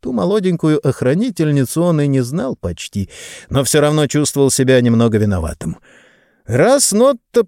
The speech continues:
про змею ничего не говорила, значит, к своим покоям она не подходила. Значит, отдыхает и ест на берегу под присмотром дружка Кракена.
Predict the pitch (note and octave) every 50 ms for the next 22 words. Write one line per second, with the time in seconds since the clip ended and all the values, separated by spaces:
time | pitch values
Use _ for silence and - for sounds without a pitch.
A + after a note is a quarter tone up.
0 | _ - G3 F#3+ F#3+ F3+ D3 C#3+ E3 E3+ E3 D#3+ D#3+ D#3+ D#3 D3+ D3+ C3 - C#3+
1 | C#3 C#3 C3+ B2+ B2 A#2+ G2+ A2 G#2 G2+ F2+ F2 D#2+ D2+ D#2+ G#2+ D3+ G#3+ B3+ B3+
2 | G#3 D3+ D3+ F#3 A3+ A3+ - - C#4 C4 - - _ _ _ - - - - B2
3 | A#2+ B2 A#2 A2 G#2 G2+ G#2 - - - - - - - C#3 C#3 C#3 C#3 C3+ B2
4 | - D#3 C#3 C3+ D#3 F#3 G3+ G3+ G3 - - F#3+ - - - - A3+ A3 G3 F#3+
5 | D3 G2+ F#2 E2 D#2 E2+ - - _ _ _ _ _ _ _ _ _ - F2 G2+
6 | G2+ A2 C3 C3+ C#3 C#3 C3 - - - C#3+ B2+ - C#3+ C3 A#2 G#2+ G2 G2 B2+
7 | C3 A2+ - - A2+ A2+ A#2 B2 B2+ C3+ D3 C#3 - - C3+ B2+ A#2+ A#2+ C3 C#3
8 | B2+ - - - - - C3 C#3 D3 C#3+ C#3 E3+ F#3 G3+ G#3 G3+ B3 A#3 E3+ -
9 | A2 F#2+ - - C3 B2+ - - C#3+ D3 C#3+ - D#3+ D#3+ D#3+ D#3 E3 F3+ F3 -
10 | - A3+ G#3 - - C#4 C#4+ B3 E3 - - - - F#2 D2+ - -